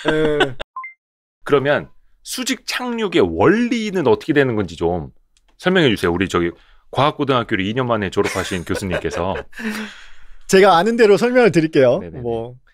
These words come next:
Speaker 1: 혹시 틀린 게 있으면, 어, 뭐 하여튼 댓글로 달아주셔도 되고요. 이제 올라갑니다.
Speaker 2: 네.
Speaker 1: 올라가요. 이거, 아, 이것보다, 이것은, 그건, 아, 팰컨 나인은 하나로 돼 있으니까 올라가죠.
Speaker 2: 네, 네.
Speaker 1: 올라가서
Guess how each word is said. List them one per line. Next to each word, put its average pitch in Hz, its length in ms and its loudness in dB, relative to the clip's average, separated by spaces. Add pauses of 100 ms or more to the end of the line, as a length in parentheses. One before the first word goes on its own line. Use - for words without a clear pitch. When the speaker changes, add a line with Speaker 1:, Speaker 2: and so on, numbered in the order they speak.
(180)
Speaker 1:
혹시 180 540 2
틀린 320 260 -2
게 240 100 6
있으면, 185 560 0 (120)
어, 131 480 -6
뭐 113 100 -6
하여튼 117 220 -10
댓글로 147 340 -6
달아주셔도 139 640 -6
되고요. 123 480 -6 (840)
이제 220 320 4 (200)
올라갑니다. 185 760 2
Speaker 2:
네. 98 140 -10
Speaker 1:
올라가요. 170 760 2
이거, 202 260 4
아, 185 140 0 (120)
이것보다, 202 560 2
이것은, 196 800 4
그건, 175 480 2 (100)
아, 175 100 -4
팰컨 277 380 4
나인은 165 340 2
하나로 254 340 -2
돼 180 100 -2
있으니까 147 420 -10
올라가죠. 156 760 2
Speaker 2:
네, 87 60 -10
네. - 60 -10
Speaker 1:
올라가서 196 640 2